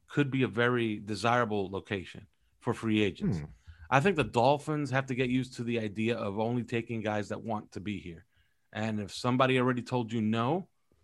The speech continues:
Speaker 1: and decided your money wasn't green,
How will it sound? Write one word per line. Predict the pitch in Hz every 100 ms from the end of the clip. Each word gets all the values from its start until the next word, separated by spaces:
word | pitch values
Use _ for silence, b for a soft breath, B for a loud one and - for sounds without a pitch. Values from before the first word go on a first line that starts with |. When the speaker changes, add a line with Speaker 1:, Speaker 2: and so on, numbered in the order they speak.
| _ _
Speaker 1:
and | - 104 101 95 90 85 _
decided | 101 120 120 120
your | 107 113
money | 117 120
wasn't | 117 113 107
green, | 127 143 160